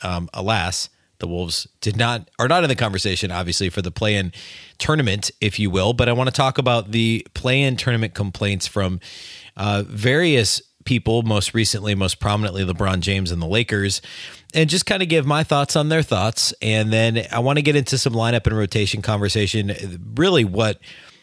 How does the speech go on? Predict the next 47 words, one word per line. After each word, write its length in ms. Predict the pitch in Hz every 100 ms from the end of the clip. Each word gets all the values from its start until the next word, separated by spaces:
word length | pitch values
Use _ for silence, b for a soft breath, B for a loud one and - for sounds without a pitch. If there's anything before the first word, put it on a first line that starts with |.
| B
what, 580 | - 101 107 113 104 - -
uh, 280 | 117 113 98 -
less 320 | 165 - -
Gerson 280 | 254 - -
Rosas 380 | 139 143 139
and 100 | 135
more 140 | 120 147
Chris 260 | - 131
Finch 220 | - 135 139
has 160 | 120
done 240 | - 107 101
to 160 | 113
remedy, 640 | 90 110 135 123 104 98 92 B B B -
at 260 | 107 143
least 240 | 175 190 -
somewhat 440 | 196 175 131 95
remedy, 540 | 104 95 92 92 90 98
the 340 | 98 107 101 87
rebounding 640 | 95 120 113 107 101 92
issue 360 | 90 101 - 92
that 120 | 87
has 120 | 98 90
plagued 300 | - 120 110
the 80 |
Wolves 240 | 95 95 95
over 100 | 95
the 80 | 90
past 480 | 110 98 - - - _ _
year, 300 | 101 117 113 - -
really 220 | 170 135
two 180 | 85 127
seasons, 540 | - 120 95 85 82 B B B B B _
and 260 | - 110 110
how 440 | - 117 113 117
it's 220 | 113 104 -
improved 520 | 95 - 175 107 95
and 120 | 95
why 180 | 90 143
it's 140 | 139
improved 540 | 110 90 101 98 87 -
with 240 | 107 101 -
Chris 200 | 117 -
Finch 240 | 107 90
at 200 | - 92
the 60 | 98
helm. 220 | 95 76
So 240 | - 95